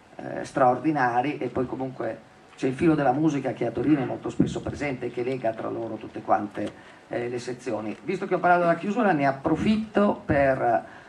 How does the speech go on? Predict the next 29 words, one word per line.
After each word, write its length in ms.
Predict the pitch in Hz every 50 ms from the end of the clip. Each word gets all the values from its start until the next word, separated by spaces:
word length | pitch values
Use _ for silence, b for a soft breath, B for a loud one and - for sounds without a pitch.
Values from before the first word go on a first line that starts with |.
| B B B - -
eh, 80 | -
annunciare 920 | - 120 113 113 90 76 85 95 120 123 127 127 - 180 175 175 170 151
in 60 | 127
realtà 320 | 120 123 123 123 - 143 135
in 100 | 131 131
cartella 420 | - 123 - - 131 123 131 147
stampa 580 | 151 - - 190 190 196 208 202 - - 190 180
che 300 | - - 147 131 - B B B B B B B B B -
non 220 | 156 190 208 214
abbiamo 920 | 202 190 165 165 170 160 156 147 139 131 127 123 123 117 113 - - - B B B B B B B - - - - -
né 200 | - 151 165 180
madrina 720 | 180 165 160 165 156 156 165 165 160 160 156 156 160 - - - -
né 180 | - 139 135
madrino, 720 | 131 131 127 127 151 170 185 165 139 127 120 113 - - - - -
a 60 | -
parte 240 | - - - - -
Paolo 280 | - - 117 113 113 117
Virzì 320 | 113 123 117 - 143 143
ovviamente, 480 | 123 113 120 113 110 117 120 110 110 107
ma 100 | 101 110
lui 80 | 127
è 40 | 135
il 60 | 123
guest 260 | 107 117 117 107 - 98
director, 440 | 110 110 113 110 107 - - 117 -
non 180 | - 127 113
è 40 | 139
il 80 | 135 127
madrino 500 | - 127 110 123 120 127 120 110 110